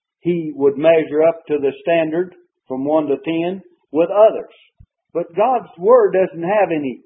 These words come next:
classification like that. We're not to have that kind of rating. Paul says,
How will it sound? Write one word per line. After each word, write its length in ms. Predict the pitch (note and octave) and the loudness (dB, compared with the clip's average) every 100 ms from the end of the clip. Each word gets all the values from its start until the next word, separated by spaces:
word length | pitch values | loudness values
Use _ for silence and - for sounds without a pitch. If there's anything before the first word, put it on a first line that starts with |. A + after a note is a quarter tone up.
| - | 0
classification 1000 | E3 C#3 A#2+ A#2 A2 C#3+ B2+ - A2+ A2+ | 0 0 -6 -18 -10 -6 -6 -6 -10 -8
like 240 | G#2 - | -8 -10
that. 200 | G#2 F2 _ _ _ _ _ _ _ _ _ _ - | -16 -16 _ _ _ _ _ _ _ _ _ _ -6
We're 120 | D#3+ | 0
not 260 | G3 G3 - | 2 2 0
to 60 | |
have 400 | E3+ D#3+ G#3 F#3 | -10 -2 0 0
that 240 | D3+ C3+ - | 0 -4 -2
kind 260 | C#3+ B2+ | -2 -2
of 80 | A#2 | -6
rating. 480 | A2+ C3+ C#3+ F3+ D#3 D#3 | 2 4 4 0 -4 2
Paul 260 | F#3+ F3+ E3 | 4 4 -2
says, 180 | D3+ | -4